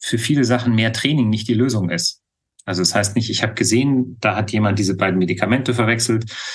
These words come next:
ähm, jetzt schreiben wir eine E-Mail, ähm, hängen das irgendwo aus, „Diese Medikamente bitte nicht verwechseln“, ähm, „Seid euch, äh,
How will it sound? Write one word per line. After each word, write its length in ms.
ähm, 320
jetzt 920
schreiben 300
wir 60
eine 100
E-Mail, 720
ähm, 440
hängen 260
das 160
irgendwo 260
aus, 480
„Diese 200
Medikamente 560
bitte 200
nicht 240
verwechseln“, 760
ähm, 560
„Seid 260
euch, 240
äh, 340